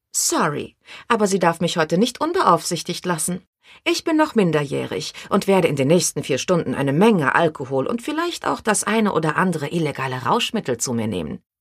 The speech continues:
Wer soll mir heute Nacht beim Kotzen die Haare aus dem Gesicht halten, wenn sie bei dir übernachtet?“ Chris zuckt mit den Schultern. „Jonah.“ Jenny lacht. Jonas Spießereltern erwarten, dass er um Punkt Mitternacht brav zu Hause ist.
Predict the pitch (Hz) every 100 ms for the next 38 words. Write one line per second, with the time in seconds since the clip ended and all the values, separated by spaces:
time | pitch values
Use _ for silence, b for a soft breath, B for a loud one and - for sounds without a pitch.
0 | _ _ _ 359 349 285 269 247 226 220
1 | 208 190 190 185 170 196 185 - 156 156
2 | 190 302 320 226 - 180 165 165 - 165
3 | 143 156 147 139 147 151 151 143 147 143
4 | 139 156 - - _ _ _ _ _ _
5 | _ _ _ _ _ _ _ _ 285 294
6 | - - - 156 - 139 - 165 - 123
7 | 107 113 131 135 _ _ _ _ _ _
8 | _ _ _ 147 226 320 147 135 _ _
9 | _ _ _ _ _ _ _ _ _ -
10 | 240 165 156 - - - - _ _ _
11 | _ _ _ _ - 339 330 247 - -
12 | 220 202 170 170 160 151 131 156 190 -
13 | 143 131 120 127 156 349 339 247 233 196
14 | 139 120 - 220 262 247 - 170 147 113
15 | 98 76 - -